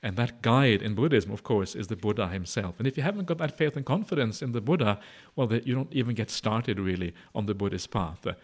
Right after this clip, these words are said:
it is that foundation that is required. Uh, and, uh, specifically, it is about faith and confidence in people who have right view. Sometimes you get faith and confidence in the wrong kinds of people, then it's not gonna help you very much. Uh,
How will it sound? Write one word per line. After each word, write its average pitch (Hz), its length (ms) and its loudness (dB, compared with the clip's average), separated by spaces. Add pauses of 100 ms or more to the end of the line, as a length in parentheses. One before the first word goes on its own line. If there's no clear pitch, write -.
(200)
it 107 100 -4
is 107 140 2
that 101 180 0
foundation 101 680 0
that 95 240 -4
is 107 160 -6
required. 87 560 -2
Uh, 98 80 -4 (1000)
and, 110 240 4
uh, 101 140 2
specifically, 127 880 4
it 113 140 0
is 113 160 2
about 104 260 0
faith 120 320 0
and 110 80 -2
confidence 101 680 0
in - 160 -8
people 120 420 0
who 123 160 2
have 107 260 0 (220)
right 104 480 0
view. 143 400 4 (260)
Sometimes 123 440 -2
you 110 80 0
get 110 180 0
faith 127 320 0
and 117 80 -2
confidence 117 500 -2
in 113 60 -4
the 98 100 0
wrong 110 340 0
kinds 127 360 0
of 120 100 -2
people, 107 460 2 (220)
then 117 120 0
it's 110 120 -2
not 113 100 0
gonna 104 180 -2
help 113 240 -2
you 160 120 2
very 95 180 2
much. 113 340 0
Uh, 101 60 2